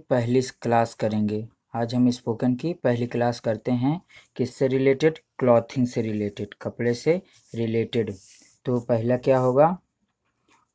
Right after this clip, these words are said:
Wear your tie, wear your tie, यहाँ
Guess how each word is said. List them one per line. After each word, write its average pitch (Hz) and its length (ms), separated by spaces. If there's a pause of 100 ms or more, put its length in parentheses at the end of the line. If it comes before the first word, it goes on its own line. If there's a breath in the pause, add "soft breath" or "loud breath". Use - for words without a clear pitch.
(500)
Wear 127 400 (140)
your 131 180 (220)
tie, 120 260 (520)
wear 120 280 (140)
your 143 160 (180)
tie, 113 200
यहाँ 117 260